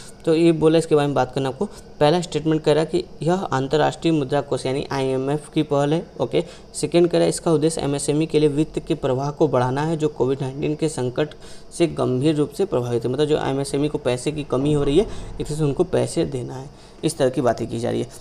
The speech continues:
तो देखो जो पहला स्टेटमेंट कर रही है आईएमएफ़ के इनिशिएटिव, बिल्कुल नहीं, गलत है, ये वर्ल्ड बैंक का आपका इनिशिएटिव है। ठीक है, एम-,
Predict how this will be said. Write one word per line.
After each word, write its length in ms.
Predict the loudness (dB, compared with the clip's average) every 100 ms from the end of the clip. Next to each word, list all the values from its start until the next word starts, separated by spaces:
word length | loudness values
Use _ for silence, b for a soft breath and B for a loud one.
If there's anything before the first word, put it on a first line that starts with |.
| B
तो 80 | 0
देखो 240 | 2 2
जो 100 | 0
पहला 420 | 2 2 4 2
स्टेटमेंट 480 | 0 -4 -2 0 0
कर 120 | 2
रही 160 | 2 2
है 160 | 2 2
आईएमएफ़ 380 | 0 4 2 2
के 140 | 0
इनिशिएटिव, 580 | 2 2 2 0 0 0
बिल्कुल 360 | 0 -2 0 0
नहीं, 300 | 0 -2 -6 -6
गलत 260 | -2 0 -2
है, 140 | -4 0
ये 180 | 2
वर्ल्ड 360 | 2 2 2 2
बैंक 300 | 2 2 2
का 80 | 0
आपका 300 | 0 -2 -2 -2
इनिशिएटिव 520 | -4 -4 -4 -2 -2
है। 60 |
ठीक 220 | 0 0 0
है, 80 | -2 B B -6
एम-, 160 | -4